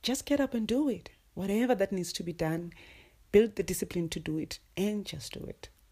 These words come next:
<laughs> I would like to hear from you. How do you fare when it comes to self-discipline?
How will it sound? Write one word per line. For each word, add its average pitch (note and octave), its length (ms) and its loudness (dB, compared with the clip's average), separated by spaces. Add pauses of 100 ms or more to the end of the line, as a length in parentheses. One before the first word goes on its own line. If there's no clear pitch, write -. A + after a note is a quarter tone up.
(120)
<laughs> - 20 -10 (720)
I - 40 2
would G#3+ 120 4
like A#3 180 2
to - 80 -8
hear G#3+ 220 4
from E3+ 280 -2
you. F3 440 -4
How G#3 100 10
do C4 80 8
you B3 100 6
fare G#3 280 2
when F3 100 0
it E3+ 120 -2
comes E3 240 -2
to E3 60 -6
self-discipline? E3+ 920 -6